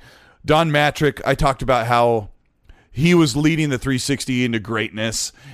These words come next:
and then the Kinect thing was huge. The Kinect was, like, the most popular accessory of all time at that time, and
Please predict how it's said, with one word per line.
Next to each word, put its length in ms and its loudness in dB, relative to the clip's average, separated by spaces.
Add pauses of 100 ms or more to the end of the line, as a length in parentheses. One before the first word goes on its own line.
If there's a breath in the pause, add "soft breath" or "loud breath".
(120)
and 380 -2
then 280 -2
the 120 0
Kinect 400 -2
thing 260 -2
was 220 -4
huge. 840 -12
The 60 -14
Kinect 320 -4
was, 180 -4
like, 180 -2
the 40 -6
most 200 -6
popular 460 -2 (280 loud breath)
accessory 880 0
of 140 2
all 140 2
time 420 0
at 100 -8
that 140 -2
time, 340 -2 (540 loud breath)
and 420 0